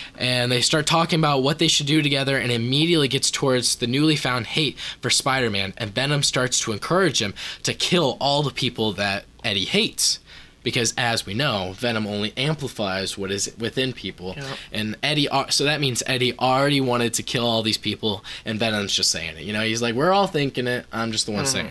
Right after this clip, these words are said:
Speaker 1: it." So that's what's going on here. Um, Peter gets up and is met with this, all this destruction left behind by Venom, and is terrified that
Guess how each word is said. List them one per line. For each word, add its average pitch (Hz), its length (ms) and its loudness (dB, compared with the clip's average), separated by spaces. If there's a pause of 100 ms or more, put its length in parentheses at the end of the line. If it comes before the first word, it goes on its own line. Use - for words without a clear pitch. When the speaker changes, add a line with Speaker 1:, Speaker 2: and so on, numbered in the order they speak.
(140)
Speaker 1:
it." - 80 -10
So 151 120 0
that's 190 240 0
what's - 100 -4
going 101 200 -2
on 87 160 -4
here. 82 200 -16 (720)
Um, 104 580 0 (1040)
Peter 247 260 4
gets 180 240 2
up 156 240 2 (120)
and 123 120 -2
is 117 100 2
met 135 260 0
with 123 140 -6
this, - 280 -2 (360)
all 151 260 4
this 143 220 2
destruction 117 580 0
left 139 220 0
behind 113 480 0
by 104 140 0
Venom, 104 400 -2 (240)
and 117 80 0
is 113 120 2
terrified 147 680 0
that 113 100 -2